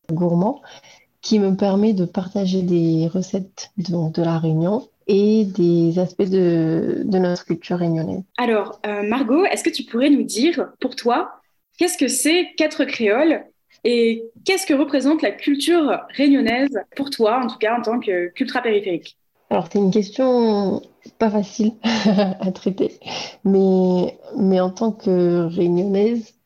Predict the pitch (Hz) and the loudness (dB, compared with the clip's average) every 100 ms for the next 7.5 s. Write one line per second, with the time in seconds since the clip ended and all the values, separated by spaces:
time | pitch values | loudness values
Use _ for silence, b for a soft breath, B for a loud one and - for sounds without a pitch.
0 | _ _ 196 170 190 196 190 185 160 - | _ _ -4 -2 -2 -4 -4 -4 -2 -2
1 | 196 175 175 - 175 - 185 165 165 160 | -2 0 -2 -2 -4 -4 -2 0 2 0
2 | 170 233 - 196 180 175 175 180 208 220 | -2 -4 -4 -2 0 0 -2 -2 -2 -4
3 | - b b b b b _ _ _ - | -8 b b b b b _ _ _ -2
4 | 190 190 190 190 208 180 175 170 180 180 | 0 0 0 0 0 2 2 2 2 2
5 | 185 202 202 175 170 180 170 - 196 180 | 0 -2 0 -2 -2 -2 -4 -2 -2 -2
6 | 175 170 170 196 - _ - 202 190 - | 0 2 2 -2 -6 _ 0 0 0 -2
7 | 190 190 185 208 | -6 0 0 0